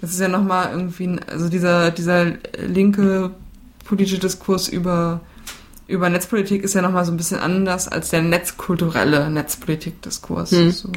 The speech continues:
Speaker 1: und da finde ich aber auch grad so diese, also das mal zusammenzubringen oder so, finde ich total spannend.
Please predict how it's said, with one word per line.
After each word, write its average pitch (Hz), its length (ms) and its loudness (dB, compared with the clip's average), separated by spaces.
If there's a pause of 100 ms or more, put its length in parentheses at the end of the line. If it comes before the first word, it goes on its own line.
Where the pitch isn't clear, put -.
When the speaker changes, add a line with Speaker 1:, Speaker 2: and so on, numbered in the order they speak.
Speaker 1:
und - 360 -8 (1600)
da 160 100 4
finde 185 220 4
ich 175 100 0
aber 160 160 4
auch 160 100 -2
grad 170 260 0
so 180 120 0
diese, 175 480 0 (640)
also 170 160 0
das 165 220 -4
mal 165 140 2
zusammenzubringen 175 600 2
oder 165 100 2
so, 156 100 -4
finde 170 220 -4
ich - 80 -16
total 175 220 -12
spannend. 180 340 -10